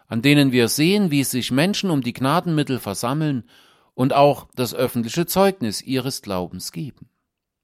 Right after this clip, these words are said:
Hören wir vom guten Hirten und seiner Herde, dann soll sich unser Blick aber gar nicht auf die anderen richten. Die Frage ist nicht, ob der andere zur Herde des Herrn gehört, sondern vielmehr, ob ich denn selbst ein Schaf bin,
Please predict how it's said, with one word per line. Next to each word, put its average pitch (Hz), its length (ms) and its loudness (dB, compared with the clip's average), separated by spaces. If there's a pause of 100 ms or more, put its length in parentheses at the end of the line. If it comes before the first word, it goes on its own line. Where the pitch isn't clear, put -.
(1400)
Hören 185 320 6
wir 160 140 8
vom 156 180 4
guten 175 340 -2
Hirten 143 440 0
und 120 100 -2
seiner 139 320 4
Herde, 156 480 -4 (640)
dann 139 260 4
soll 160 240 6
sich 165 160 -2
unser 156 240 2
Blick 185 260 0
aber 139 220 2
gar 135 180 2
nicht 165 360 -2
auf 131 200 -2
die 123 140 -2
anderen 131 520 -2
richten. 110 580 -12 (300)
Die 104 80 -8
Frage 180 400 0
ist 147 240 -2
nicht, 202 320 -2
ob - 160 -2
der 135 180 0
andere 185 420 0
zur 131 200 -2
Herde 147 340 2
des 127 180 -4
Herrn 143 220 0
gehört, 139 540 -2 (560)
sondern 135 440 6
vielmehr, 151 600 4 (420)
ob 127 180 -2
ich 135 140 0
denn 127 180 4
selbst 180 480 2
ein 117 200 0
Schaf 131 380 -2
bin, 131 320 -2